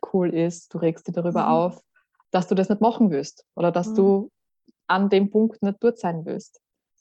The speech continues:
Speaker 2: Was schon viel Kraft und Energie gekostet hat, aber im Umkehrschluss natürlich oft auch wichtig ist, dass man sich mitteilt oder dem Raum oder Luft macht.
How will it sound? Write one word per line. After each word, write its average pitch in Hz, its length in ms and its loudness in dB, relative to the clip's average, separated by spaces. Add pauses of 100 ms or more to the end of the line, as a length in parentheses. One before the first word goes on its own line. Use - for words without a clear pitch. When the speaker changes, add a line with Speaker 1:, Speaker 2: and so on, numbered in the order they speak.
(120)
Speaker 2:
Was 220 200 -4
schon 247 120 -4
viel 247 180 -4
Kraft 220 360 -4
und - 80 -12
Energie 220 440 -2
gekostet 247 460 -2
hat, 320 80 4 (300)
aber 214 380 2
im 214 120 -4
Umkehrschluss 240 520 -2
natürlich 214 400 -2
oft 202 220 -2
auch 202 80 -2
wichtig 208 340 -8
ist, 208 200 -2
dass 196 100 -6
man 196 120 -2
sich 202 280 -6
mitteilt 202 440 -2
oder 196 120 -2
dem 190 160 -4
Raum 185 320 0
oder 196 160 0
Luft 196 400 -6
macht. 180 320 -6